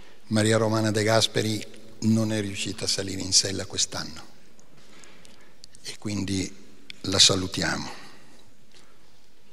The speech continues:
Monsignor Arcivescovo, grazie. Giudice De Pretis, grazie.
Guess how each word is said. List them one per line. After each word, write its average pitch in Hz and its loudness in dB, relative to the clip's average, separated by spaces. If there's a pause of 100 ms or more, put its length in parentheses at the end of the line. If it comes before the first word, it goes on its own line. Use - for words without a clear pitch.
(260)
Monsignor 101 4
Arcivescovo, 95 0 (200)
grazie. - 2 (1700)
Giudice 104 0
De 95 -4
Pretis, 95 0
grazie. - -2